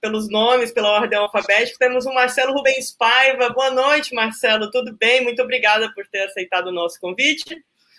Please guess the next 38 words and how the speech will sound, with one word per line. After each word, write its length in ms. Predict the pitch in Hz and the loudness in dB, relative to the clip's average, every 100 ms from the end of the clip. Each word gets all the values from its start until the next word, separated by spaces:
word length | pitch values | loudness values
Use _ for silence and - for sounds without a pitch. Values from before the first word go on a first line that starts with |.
| _ _ - | _ _ -10
O 100 | 175 | -2
Marcelo, 500 | 180 196 208 214 233 | 0 2 2 2 2
que 120 | 240 | 2
é 60 | |
aí 260 | 226 233 247 | 4 2 0
muito 240 | 226 226 220 | 0 -2 2
conhecido, 540 | 240 247 - 240 277 | 2 2 -4 -4 0
né, 240 | 220 233 - | 2 2 2
pela, 760 | 226 226 233 226 214 190 170 | 2 4 4 4 4 4 2
pela 220 | 165 165 | 0 -2
sua 200 | 165 - | -2 0
obra 240 | 180 175 185 | 0 2 0
literária, 760 | 175 185 180 202 220 208 202 | 0 2 2 4 4 4 4
escritor, 600 | 185 - 175 - 220 220 | 2 -2 -12 -2 0 2
é 40 | 196 | 2
dramaturgo, 1200 | 180 170 147 143 240 247 240 214 - 185 185 170 _ _ - | 0 -4 -6 -4 2 6 6 6 2 0 0 -2 _ _ -8
enfim, 300 | 220 220 233 | -8 0 4
é 60 | 262 | 4
um 100 | 277 | 4
monte, 300 | 285 440 554 523 | 4 4 2 2
é 60 | 381 | 2
um, 240 | 330 302 | 2 0
é 100 | 302 | 0
muita 260 | 254 254 - | 2 0 0
coisa, 400 | 294 262 262 226 | 4 6 6 2
né, 160 | 214 233 | 0 0
Marcelo? 340 | 233 240 220 | 0 -2 -2
Se 80 | 226 | -2
a 40 | |
gente 220 | 254 277 - | -4 -4 -4
fa-, 180 | 285 - | -6 -4
fa-, 240 | 269 240 - | -6 -6 -6
colocar 320 | 247 240 247 | -4 -2 -2
seu 160 | 269 294 | -4 -6
currículo 520 | 294 262 269 262 254 | -8 -4 -4 0 2
aqui, 260 | 240 240 254 | 2 0 -2
a 80 | 285 | -2
gente 280 | 311 - | -6 -2